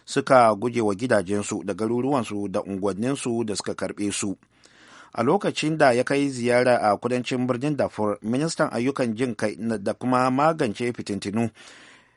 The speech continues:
Christophers, wato, Christos Sindelandis, ya faɗa cewa taimakon agajin na da muhimmanci don taimakawa bukatun 'yan Sudan da suka rasa muhallansu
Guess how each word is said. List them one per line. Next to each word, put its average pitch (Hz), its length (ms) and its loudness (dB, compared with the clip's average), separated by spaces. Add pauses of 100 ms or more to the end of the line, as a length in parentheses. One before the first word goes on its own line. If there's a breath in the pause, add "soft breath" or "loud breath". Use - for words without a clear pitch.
(100)
Christophers, 151 840 2 (360)
wato, 120 520 2
Christos 156 600 4 (280 soft breath)
Sindelandis, 123 1600 2 (360 soft breath)
ya 127 160 6
faɗa 127 320 4
cewa 117 480 4
taimakon 135 680 0
agajin 120 600 0
na 113 160 2
da 110 80 -2
muhimmanci 143 680 -2
don 120 180 2
taimakawa 127 520 0
bukatun 107 480 -6
'yan 127 120 -2
Sudan 110 460 2 (460 loud breath)
da 107 140 -2
suka 123 580 6
rasa 127 280 2
muhallansu 104 680 -2